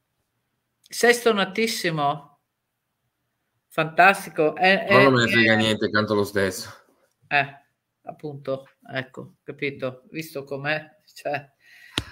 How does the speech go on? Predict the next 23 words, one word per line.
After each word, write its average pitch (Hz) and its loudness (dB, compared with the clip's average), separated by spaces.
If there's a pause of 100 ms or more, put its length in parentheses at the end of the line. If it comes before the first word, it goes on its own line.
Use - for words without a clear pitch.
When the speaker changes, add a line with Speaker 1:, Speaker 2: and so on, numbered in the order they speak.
(200)
Speaker 2:
Pazzo. 101 6 (200)
Speaker 1:
Ma - -12 (840)
sì, - 0
è 185 6
bello 240 4
parlarne, 214 2
è - -4
bello 190 0
avere 185 -2
delle 180 -2
condivisioni 180 -4
perché, 156 0
mm, 139 -10 (1400)
come 170 -8
dire, 147 -2 (100)
ehm, 143 -2 (1300)
è 196 6
un 202 2
modo 175 0
anche 208 -2
per 196 -2
riuscire 196 -2
a, 165 -2